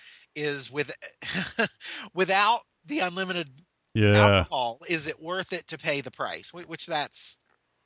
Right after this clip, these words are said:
Speaker 2: Yeah, it would be
Speaker 1: difficult
Speaker 2: tough.
Speaker 1: to figure. But yeah.
Speaker 2: But it sounds like a great event for adults.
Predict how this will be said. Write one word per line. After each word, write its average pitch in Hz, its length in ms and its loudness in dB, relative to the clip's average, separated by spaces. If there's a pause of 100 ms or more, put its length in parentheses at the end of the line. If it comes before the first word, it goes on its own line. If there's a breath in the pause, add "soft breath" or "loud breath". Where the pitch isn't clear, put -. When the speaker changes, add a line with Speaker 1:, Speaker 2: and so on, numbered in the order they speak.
(160)
Speaker 2:
Yeah, 90 520 2
it - 20 -6
would 90 220 0
be 92 80 -2
Speaker 1:
difficult 90 80 -4
Speaker 2:
tough. 95 240 2
Speaker 1:
to - 60 -14
figure. - 200 -20 (680)
But 123 80 -12
yeah. 80 220 -8 (400)
Speaker 2:
But 95 100 2
it - 60 0
sounds 127 200 4
like 107 140 2
a 92 80 0
great 95 220 0
event 90 260 -2
for - 120 -8
adults. 92 380 -4